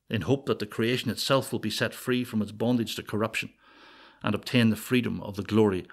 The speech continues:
of the children of God." We can see what the teacher of Ecclesiastes could not see. We do not wonder if God is going to accept us or reject us. "God is for us," says Paul.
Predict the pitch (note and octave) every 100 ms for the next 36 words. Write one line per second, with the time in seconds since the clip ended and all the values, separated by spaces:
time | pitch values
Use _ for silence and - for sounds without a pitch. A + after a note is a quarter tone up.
0 | - F#2+ F2+ G#2 F#2+ F2+ - C#2+ - -
1 | _ _ _ _ _ _ _ _ - A#2+
2 | F3 F#3 E3 - D3+ D#3 - _ _ _
3 | A2+ - A2+ B2+ B2 G#2+ G#2+ A#2 G#2+ G#2
4 | G2 A2+ - B2 G#2+ G#2+ F#2 - - _
5 | _ _ _ _ _ _ _ _ _ -
6 | C#4+ D3 F#2 F2 F#2 F#2+ F#2+ F#2 G2 F#2
7 | F#2 G2 F2+ F2 - G#2 F#2 B2 A2 G2
8 | F2+ G#2 G#2+ G3+ - - _ _ - _
9 | - A2 D#3+ F3+ D3 - - - G#3+ F#3
10 | - - - - A2 - - D#2+ -